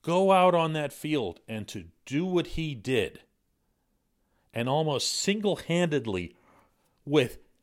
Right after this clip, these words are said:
nothing around him, wreck that team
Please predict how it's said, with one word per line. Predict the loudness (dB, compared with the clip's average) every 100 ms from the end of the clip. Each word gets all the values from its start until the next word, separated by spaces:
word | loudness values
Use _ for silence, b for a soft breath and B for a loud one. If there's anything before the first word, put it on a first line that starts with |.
| _ _
nothing | -10 -10 -14 -10 -2 2 4 8 8 8 8 4 4 4
around | 4 6 6 4 4
him, | 0 -2 -12 _ _ _ _ _ _ _ _ _ _ _ _ _ _ _ _ _ _ _ _ _ _ _ _ _ -8
wreck | -6 2 4 4 0
that | 2 2 2
team | -6 -4 -4 -6